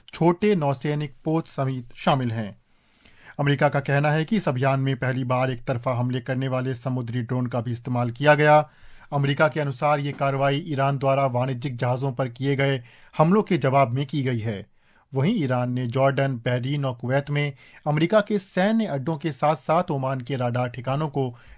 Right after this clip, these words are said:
निशान बनाने का दावा किया है। प्रधानमंत्री नरेंद्र मोदी ने पश्चिम बंगाल के दक्षिण चौबीस परगना जिले में नाव पलटने की घटना में लोगों की मौत पर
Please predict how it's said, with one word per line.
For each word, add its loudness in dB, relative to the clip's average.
निशान -2
बनाने -6
का -6
दावा -4
किया -2
है। -6
प्रधानमंत्री 4
नरेंद्र 2
मोदी -2
ने -4
पश्चिम -4
बंगाल 0
के -4
दक्षिण 0
चौबीस 0
परगना -2
जिले -4
में -2
नाव 0
पलटने -4
की -6
घटना -4
में -2
लोगों -4
की -6
मौत 0
पर -2